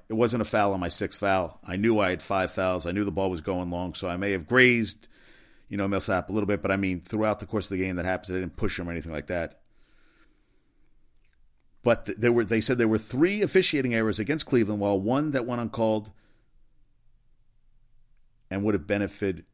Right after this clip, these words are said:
they, they, they found three officiating errors against Cleveland, while one that went uncalled and would have benefited Atlanta. I love, you know, it's like, when I read this shit, I'm just like, you know.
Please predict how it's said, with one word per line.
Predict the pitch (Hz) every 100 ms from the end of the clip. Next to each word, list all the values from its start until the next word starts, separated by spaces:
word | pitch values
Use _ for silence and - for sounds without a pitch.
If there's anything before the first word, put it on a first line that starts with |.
| -
they, | 87
they, | 92 - 82
they | 87 92
found | 85 95 90
three | 117
officiating | 156 139 107 113 104
errors | 113 110 95
against | 104 135 151
Cleveland, | - 104 85 76 76 - - - - -
while | 92 90
one | 107 123
that | 110 90
went | 104 98
uncalled | 95 101 92 87 -
and | - 87
would | 87
have | 78
benefited | 95 85 85 80
Atlanta. | 71 85 120 120 110 - _ _ _ _ - _ _ _ _ - _ -
I |
love, | - -
you | 135
know, | 139
it's | 135 143
like, | 151 -
when | 156 156
I |
read | 165 151
this | 101
shit, | - 78
I'm | 82
just | 123 -
like, | 87 87
you | 120
know. | 120